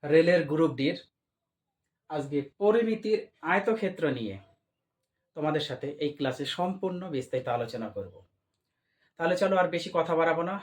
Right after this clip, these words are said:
আমরা সরাসরি চলে আসব এবার অঙ্কে। দেখো, আমি এক, দুই, তিন, তিনটা অঙ্ক একটু লিখে রেখেছি। এই তিনটা অঙ্ক করার আগে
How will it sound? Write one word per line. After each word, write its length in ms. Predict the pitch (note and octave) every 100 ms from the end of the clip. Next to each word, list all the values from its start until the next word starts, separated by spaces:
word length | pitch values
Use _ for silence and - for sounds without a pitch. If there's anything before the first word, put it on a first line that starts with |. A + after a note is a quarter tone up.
| -
আমরা 160 | C3+ C#3
সরাসরি 380 | F3+ F#3 F#3 F3+ C3+
চলে 160 | D3 C3
আসব 180 | A2+ - G2 _ _ _ _ _ _ _ _ -
এবার 180 | C3 C3 E3+
অঙ্কে। 300 | F3 - F#2+ - _ _ _ _ _ _ _ _ _ -
দেখো, 300 | D#3+ C#3 G2+ - _ _ _ F#3
আমি 160 | G#3 - F#3
এক, 80 | G3+ G3
দুই, 120 | A3 F#3+
তিন, 120 | B2+ A2+ -
তিনটা 260 | G#3+ G3+ G#3
অঙ্ক 100 | F#3+ F#3+
একটু 120 | F3+ D#3+
লিখে 180 | D#3 D3
রেখেছি। 260 | C3+ C3 E3 F#3
এই 60 | F#3+ -
তিনটা 260 | A3+ A3 G#3+
অঙ্ক 120 | G#3+ A3 F3+
করার 240 | F#3 F#3+ - D#3
আগে 200 | C3+